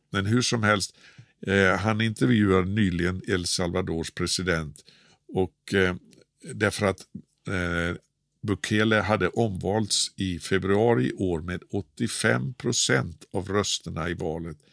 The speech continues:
eftersom han under tre år lyckats förvandla El Salvador från världens mest kriminella och farliga land, låter det här bekant när det gäller Sverige, till det tryggaste landet i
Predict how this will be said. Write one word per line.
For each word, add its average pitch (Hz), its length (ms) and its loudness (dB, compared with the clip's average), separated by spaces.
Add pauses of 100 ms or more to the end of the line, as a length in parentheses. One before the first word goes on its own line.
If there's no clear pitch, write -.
(440)
eftersom 101 540 0
han 92 240 -4
under 101 300 0
tre 127 500 0
år 90 360 -4
lyckats 101 520 -2
förvandla 110 1000 0
El 90 260 -2
Salvador 98 800 0
från 90 460 -6
världens 147 1000 0
mest 113 520 -2 (360)
kriminella 107 960 2
och - 320 -4
farliga 95 680 2
land, 98 500 -2 (340)
låter 90 240 -6
det 92 80 0
här 101 120 0
bekant 104 500 -2
när 104 100 -4
det 98 80 2
gäller 95 200 0
Sverige, 104 560 0 (880)
till 143 380 6
det 101 200 2
tryggaste 107 840 -2
landet 82 600 -2
i 98 380 -6